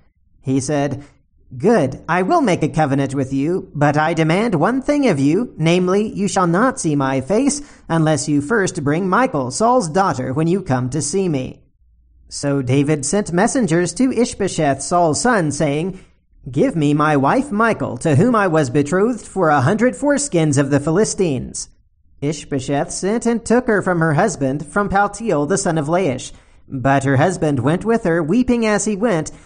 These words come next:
and followed her as far as Bahurim. Then Abner said to him, "Go, return." So he returned. Now Abner had consultation with the elders of Israel, saying,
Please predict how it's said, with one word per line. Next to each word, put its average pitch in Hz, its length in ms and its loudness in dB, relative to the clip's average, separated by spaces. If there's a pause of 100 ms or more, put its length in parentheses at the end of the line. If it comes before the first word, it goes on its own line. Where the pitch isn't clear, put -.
(140)
and 180 180 -2
followed 190 380 2
her 131 160 2
as 143 160 -2
far 175 220 2
as 143 120 0
Bahurim. 131 560 -2 (380)
Then 160 180 2
Abner 180 420 0
said 190 280 0
to 165 100 2
him, 156 240 0 (320)
"Go, 143 460 0
return." 160 760 0 (400)
So 156 320 -4
he 165 160 -2
returned. 170 640 -4 (720)
Now 131 320 0
Abner 180 460 0
had 202 280 0
consultation 247 840 0
with 156 120 2
the 190 140 2
elders 165 420 4
of 147 140 2
Israel, 135 420 2
saying, 139 540 -2